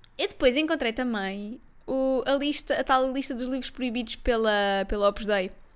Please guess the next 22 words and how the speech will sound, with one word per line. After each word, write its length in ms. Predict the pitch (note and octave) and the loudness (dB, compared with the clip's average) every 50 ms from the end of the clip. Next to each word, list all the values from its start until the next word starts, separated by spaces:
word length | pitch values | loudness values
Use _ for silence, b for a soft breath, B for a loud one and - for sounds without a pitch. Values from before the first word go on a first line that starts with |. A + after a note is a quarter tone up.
| - - - - - - - - - - - - - - - - B B B B B B B B B - _ - | -20 -20 -20 -20 -20 -20 -20 -20 -20 -20 -20 -20 -20 -20 -18 -18 B B B B B B B B B -20 _ 0
Ahm, 680 | - A3 A3 A3 G#3+ G#3+ G#3+ G#3+ A3 G#3+ G#3+ G#3+ G#3+ - - - - - _ - - - - | 2 4 4 4 4 2 2 0 -2 -2 -2 -2 -4 -6 -8 -16 -20 -20 _ -20 -20 -4 4
e 120 | C4+ D4+ | 6 6
acho 160 | D4+ D4+ - | 6 6 2
isto 120 | A#3+ - B3 | -2 -2 -2
muito 140 | C4 C4 D4 | 0 0 0
engraçado, 600 | C4+ B3+ B3 B3+ - - G#3 F#3+ F#3+ F#3+ G3 F#3+ G#3 - b b b b b b b b b - | 0 0 0 -2 -2 -2 -2 -2 -2 -4 -6 -10 -8 -6 b b b b b b b b b -6
porque 420 | - C#4 C#4 C4+ C4 C4+ - - C#4+ | -2 0 2 2 2 0 0 0 0
o 240 | C4+ B3+ B3 B3 A#3 | 2 2 2 2 0
que 120 | A#3 C4+ | 2 2
a 100 | B3 A#3 | 2 2
Opus 200 | A3+ A3+ - A3 | 2 -2 -4 -2
Dei 200 | G#3 G3+ F#3+ F#3+ | 0 0 0 0
fez, 720 | G3 - - G3+ F#3 F3+ F3+ F3+ F#3 G3 - - - - - - - - - - | -4 -6 -6 -6 -6 -6 -6 -8 -10 -12 -14 -14 -12 -14 -14 -14 -16 -18 -14 -6
ah, 200 | - G3+ G3+ G3 - | -4 -2 -2 -2 -4
foi 460 | - - - - A#3 A#3 A#3+ B3+ - - - - - - | -8 -12 -4 -2 2 2 2 0 -2 -6 -14 -18 -14 -2
todo 240 | - C4 B3+ A#3+ B3+ | 2 2 2 4 2
um, 460 | B3+ B3+ B3 B3 B3 B3 B3 B3 A#3+ - - | 0 0 0 -2 -2 -4 -4 -6 -8 -8 -8
não 80 | A#3+ | -8
sei 140 | A3+ A#3 B3 | -6 -6 -6
se 60 | A#3 A#3+ | -6 -4
apanhaste 380 | A#3+ A#3 A#3 A3+ B3 - - | -4 0 0 0 -2 -2 -6
isto, 200 | G3+ - - - | -10 -10 -12 -16